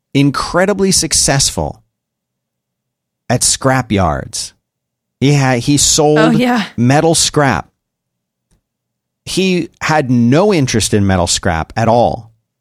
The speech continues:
Speaker 1: He just saw that there was a business opportunity there. He saw that that was an opportunity to step into an industry, optimize it, make it more efficient, and he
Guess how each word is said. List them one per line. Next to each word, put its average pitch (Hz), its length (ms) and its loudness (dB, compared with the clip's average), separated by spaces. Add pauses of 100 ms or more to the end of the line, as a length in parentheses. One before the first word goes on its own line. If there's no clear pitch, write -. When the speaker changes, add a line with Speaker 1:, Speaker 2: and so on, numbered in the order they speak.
(120)
Speaker 1:
He 135 160 2
just 131 280 2
saw 120 260 2
that 117 140 0
there 117 160 4
was 113 180 2
a 110 60 2
business 120 480 2
opportunity 98 680 0
there. 67 240 -8
He 113 140 0
saw 120 360 2
that 113 120 0
that 104 140 2
was 107 140 2
an 110 80 -4
opportunity 110 800 0 (260)
to - 100 -2
step 113 360 0
into 156 280 0
an 175 80 0
industry, 101 760 -2 (640)
optimize 127 680 2
it, - 180 -2
make 117 260 0
it - 80 0
more 127 240 2
efficient, 95 560 -2 (380)
and 131 240 2
he 139 300 -4